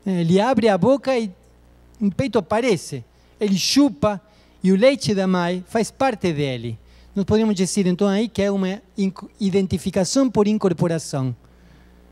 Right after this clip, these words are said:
Aquilo que é exterior é interior, e o que é interior é exterior. Não há diferença entre sujeito e objeto,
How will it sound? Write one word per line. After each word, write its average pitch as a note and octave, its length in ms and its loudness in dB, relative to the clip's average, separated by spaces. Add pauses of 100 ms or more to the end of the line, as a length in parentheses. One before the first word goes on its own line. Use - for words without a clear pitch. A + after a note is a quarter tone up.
(480)
Aquilo A#3 520 0
que G3+ 180 0
é G3+ 120 4
exterior F#3 680 2 (140)
é G#3+ 80 0
interior, F#3 800 0
e F3+ 120 0
o F#3 60 0
que C4 160 -6
é C#4+ 40 0
interior G#3 680 2
é G#3 140 0
exterior. D3+ 720 -2 (480)
Não F#3 180 4
há A#3 180 2
diferença G#3 560 0
entre F3+ 220 -2
sujeito G3+ 680 0
e F#3 120 2
objeto, C#3 560 -4